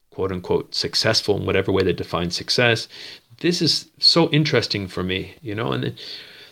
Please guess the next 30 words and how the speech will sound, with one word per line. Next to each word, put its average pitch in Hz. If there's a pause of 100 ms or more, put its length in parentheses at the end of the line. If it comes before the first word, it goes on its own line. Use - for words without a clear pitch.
(260)
for 135
me, 151
this -
is -
probably 131
how 113
it 107
all 101
connects 104
to -
this, 98
this, 98
this, 95
uh, 82 (2250)
this - (1080)
journey 123
into 104 (120)
being 107
in 104
front 156
of 151
the 113
camera 90
as 92
an 92
actor, 80
a 76
commercial 104
actor, 82
because 95